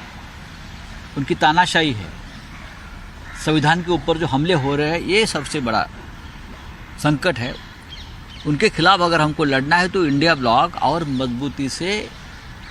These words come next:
काम करने की ज़रूरत है, यह हमारी भूमिका है। लेकिन ज़रूर मैं ये मानता हूँ, जैसे उमर, उमर अब्दुल्ला साहब ने कहा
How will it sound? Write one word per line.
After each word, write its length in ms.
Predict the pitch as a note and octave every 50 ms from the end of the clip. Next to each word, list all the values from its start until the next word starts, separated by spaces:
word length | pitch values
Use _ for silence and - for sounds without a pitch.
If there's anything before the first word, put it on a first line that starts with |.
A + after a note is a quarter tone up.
| - - - - - - - - - - - - - -
काम 220 | D#3+ F3 F#3+ G3 F3
करने 320 | - D3 C3 A#2+ C3 C3+
की 160 | C3+ - G3+ F#3+
ज़रूरत 500 | C#3+ B2+ D3+ D#3 F3 F#3 F#3 F3 C#3+ -
है, 160 | - G2+ F2+ - - - C3+
यह 120 | E3+ E3
हमारी 320 | C3+ C#3 D3 D3+ E3+ F#3+ F#3+
भूमिका 420 | D3+ A#2+ A#2+ D3+ D#3+ D3 A#2+ F#2+
है। 180 | - - - - - - - - - - - - - - - - - - - - - - - - - - - - - - - - - - - - - - - - - - -
लेकिन 380 | D3+ E3 D#3+ - G3+ A3+ G#3+ F3
ज़रूर 240 | D#3 D#3+ F3+ A#3 B3+
मैं 160 | G#3+ G#3+ G#3+
ये 100 | G3+ G3+
मानता 360 | F3 D3+ C#3+ C#3 C3+ B2 D3 C3+
हूँ, 300 | B2 B2 D3 G3+ B3 G#3+
जैसे 260 | F3 D3+ C3+ - F3
उमर, 320 | D3 C#3 C#3+ D3+ D#3+ E3 - -
उमर 240 | C#3 C#3+ D#3+ D#3+
अब्दुल्ला 380 | D3+ C#3 B2 C3+ D3+ D#3+ F3 F3+
साहब 220 | - - D#3 C#3
ने 80 | C3+ C3+
कहा 320 | B2+ - G2+ F#2+ - F2